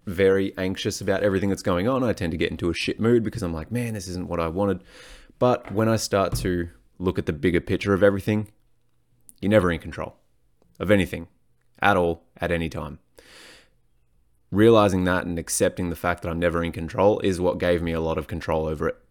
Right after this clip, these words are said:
my entire life. Because if everything is out of control, then I don't have to worry about trying to control every situation or the circumstance or the consequence of anything that I'm going to be doing. It does come down to,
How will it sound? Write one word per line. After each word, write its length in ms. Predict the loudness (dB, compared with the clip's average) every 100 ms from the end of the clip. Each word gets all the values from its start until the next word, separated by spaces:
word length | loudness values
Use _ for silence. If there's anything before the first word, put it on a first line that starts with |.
| -8
my 180 | -2 -2
entire 320 | -2 -4 -4
life. 400 | -4 -10 -14 -20 _ -20 -20 -16 -6
Because 240 | -2 0
if 100 | 0 4
everything 500 | 4 6 2 2 0
is 100 | 0
out 160 | -4
of 80 | -6
control, 560 | -10 -10 -6 -6 -8 -12 _ _
then 120 | -4
I 60 | -2
don't 240 | 0 -2
have 260 | -2 -6 -4
to 80 | -4
worry 320 | -2 0 -2
about 280 | -4 -6 -6
trying 440 | -6 -2 -2 -2
to 240 | -4 -6 -6
control 800 | -6 -6 -4 0 0 0 -2 -8 -6
every 360 | -4 -2 -2 -2
situation 840 | -2 -6 -4 0 2 0 -2 -4
or 120 | -4
the 80 | -4
circumstance 800 | -2 2 2 0 -4 -4 -4 -6
or 60 | -8
the 60 |
consequence 760 | -8 -4 -4 -6 -8 -6 -6 -8 -6
of 320 | -6 -6 -8 -4
anything 500 | -2 -2 -4 -4 -4
that 100 | -4
I'm 160 | -4
going 260 | -4 -6 -6
to 100 | -8
be 140 | -10
doing. 360 | -6 -6 -6 -12 _ _ -20 -20 _ _ _ _ -20 _ _ _ _ _ _ _ _ _ _ _ -20 -18 -8
It 160 | -2
does 180 | 0 0
come 220 | 2 0
down 260 | 2 0 -2
to, 340 | -2 -2 -2